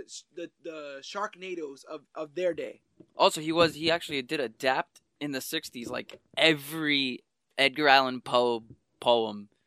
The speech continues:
Speaker 2: He did
Speaker 1: As
Speaker 2: Pit in
Speaker 1: a
Speaker 2: the
Speaker 1: film?
Speaker 2: Yeah. Pit in the Pendulum, The Masquerade of the Red Death, Tales of Terror, The Raven, House of Usher, like
Speaker 1: Ah,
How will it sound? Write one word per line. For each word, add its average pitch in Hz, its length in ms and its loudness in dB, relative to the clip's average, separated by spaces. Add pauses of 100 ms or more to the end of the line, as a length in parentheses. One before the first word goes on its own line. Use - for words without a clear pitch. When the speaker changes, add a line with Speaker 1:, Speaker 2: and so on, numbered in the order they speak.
(340)
Speaker 2:
He 151 120 -6
did 139 180 2
Speaker 1:
As 160 80 6
Speaker 2:
Pit 151 80 6
in 139 100 2
Speaker 1:
a 131 60 2
Speaker 2:
the - 40 -4
Speaker 1:
film? 160 260 -2 (100)
Speaker 2:
Yeah. 147 400 10 (480)
Pit 170 160 2
in 151 100 -2
the 131 60 0
Pendulum, 156 960 0
The 143 120 -2
Masquerade 143 640 0
of 123 80 -10
the 131 80 -8
Red 127 260 -2
Death, 156 420 6 (140)
Tales 147 320 0
of 127 220 -6
Terror, 160 720 0 (240)
The 139 100 0
Raven, 156 520 2
House 160 380 0
of 117 120 -8 (140)
Usher, 160 480 0
like 123 260 -2 (360)
Speaker 1:
Ah, - 140 -10